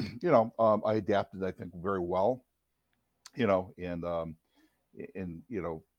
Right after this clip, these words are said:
experienced that, you know, kinda, I guess, kinda like the,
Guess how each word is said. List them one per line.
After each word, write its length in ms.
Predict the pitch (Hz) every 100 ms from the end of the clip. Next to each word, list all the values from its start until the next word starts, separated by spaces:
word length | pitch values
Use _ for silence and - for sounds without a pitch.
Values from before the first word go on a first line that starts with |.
| _ - - _ -
experienced 720 | 117 - - 120 113 101 -
that, 260 | 101 92 85
you 120 | 95 82
know, 120 | 82
kinda, 480 | - 95 87 82 80 _ _ _ _ _ _
I 80 | 113
guess, 260 | 101 113 -
kinda 280 | - 104 87
like 140 | 85 _ _ _ _
the, 140 | 101